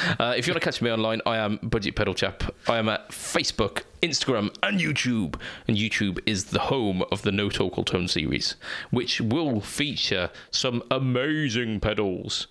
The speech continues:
Uh, those Xander pedals are definitely going on the No Talk All Tone series. That Joyo one that I kind of flashed a little bit earlier, that one's going on.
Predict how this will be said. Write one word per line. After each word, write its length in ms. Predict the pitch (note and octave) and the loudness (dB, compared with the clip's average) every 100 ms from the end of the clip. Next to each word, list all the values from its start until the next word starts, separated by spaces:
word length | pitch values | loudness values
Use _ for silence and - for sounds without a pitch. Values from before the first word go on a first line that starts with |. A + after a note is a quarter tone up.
| - - - - | -14 -18 -10 -2
Uh, 320 | F#2+ F#2+ - - - - | 0 0 -2 -4 -8 -2
those 300 | A#2+ B2 - | 2 2 0
Xander 300 | A#2 G#2 - | 0 0 0
pedals 320 | G2+ G2 F#2 | 0 2 0
are 60 | F2+ | 0
definitely 460 | F#2 - G2 F#2 | 0 0 0 0
going 260 | G2 F#2+ F#2 | 2 2 2
on 100 | F#2 | 2
the 80 | F#2 | 0
No 120 | F2+ | 0
Talk 260 | G2 F2+ | 0 0
All 40 | F#2+ | 0
Tone 320 | F#2 F2+ F2+ - - | 0 0 0 -4 -4
series. 420 | - G2 F#2 F2+ - - - | 0 2 0 -2 -6 -12 -2
That 160 | A2+ A2+ | -2 0
Joyo 400 | - B2 A2+ A2 | 0 0 2 2
one 160 | G#2+ | 2
that 80 | G#2 | 2
I 160 | G2+ F#2+ - - - | 0 -2 -6 -14 -10
kind 220 | - A2 G2 | -2 0 0
of 100 | - - | -2 -6
flashed 440 | - A2+ F#2+ - | 0 0 0 0
a 40 | G#2 | 2
little 160 | F#2+ | 2
bit 80 | - | 2
earlier, 260 | G2 F#2+ F#2+ | 2 2 2
that 160 | F#2+ | 0
one's 140 | F#2+ F#2 | 0 0
going 280 | F#2+ F#2+ | 0 2
on. 140 | F#2+ | 0